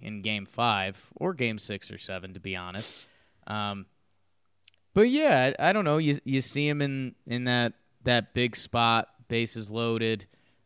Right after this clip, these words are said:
Uh, he gets the ground out and a run scores, but it's kinda like you're, we,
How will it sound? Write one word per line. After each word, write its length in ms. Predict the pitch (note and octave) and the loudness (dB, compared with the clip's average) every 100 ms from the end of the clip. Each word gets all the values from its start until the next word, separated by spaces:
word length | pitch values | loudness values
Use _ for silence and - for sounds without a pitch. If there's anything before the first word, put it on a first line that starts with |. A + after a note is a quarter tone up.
| - | -12
Uh, 440 | G2+ G#2 G#2 G#2+ A#2 | -6 -2 -2 -2 -2
he 120 | C#3 | 0
gets 220 | F3+ D#3+ | 2 2
the 80 | E3 | 0
ground 380 | C3 D3+ D#3 D3 | 4 4 6 4
out 140 | C3+ | 4
and 120 | B2 | 2
a 40 | A#2+ | 0
run 260 | B2+ B2 | 0 -2
scores, 500 | G#2 - B2+ C3 A2+ | -6 -2 2 2 0
but 160 | G#2 G#2+ | -4 -6
it's 140 | G2+ | -6
kinda 280 | - A2 A2 | -4 -4 -2
like 320 | G#2+ G#2+ G2+ | -2 -4 -4
you're, 180 | A2 G#2+ - | -8 -8 -8
we, 300 | G#2+ B2 A2 | -4 -2 -2